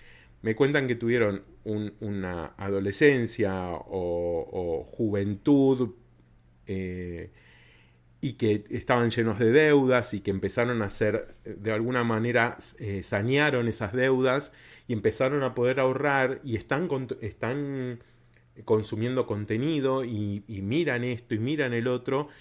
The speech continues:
y de repente siguen ahorrando y se ven en un momento donde tienen el dinero pero no saben cómo hacer para que el dinero haga más dinero.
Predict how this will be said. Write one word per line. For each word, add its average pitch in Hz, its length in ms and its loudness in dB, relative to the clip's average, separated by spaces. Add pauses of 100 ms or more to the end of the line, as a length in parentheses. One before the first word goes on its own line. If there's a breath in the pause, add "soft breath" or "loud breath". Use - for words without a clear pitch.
(260 loud breath)
y 120 80 -2
de 120 120 6
repente 147 720 4
siguen 180 400 0
ahorrando 120 520 0
y 117 40 0
se 113 160 -4
ven 117 380 -2
en 113 160 -6
un 147 100 -4
momento 165 440 2
donde 101 260 0
tienen 190 320 0
el 185 140 -4
dinero 196 340 0
pero 135 140 -6
no 127 120 -6
saben 123 300 -4
cómo 110 180 -4
hacer 110 260 -4
para 104 200 -2
que 95 80 -4
el 92 60 -2
dinero 101 440 -2
haga 87 300 -4
más 82 220 -10
dinero. - 420 -12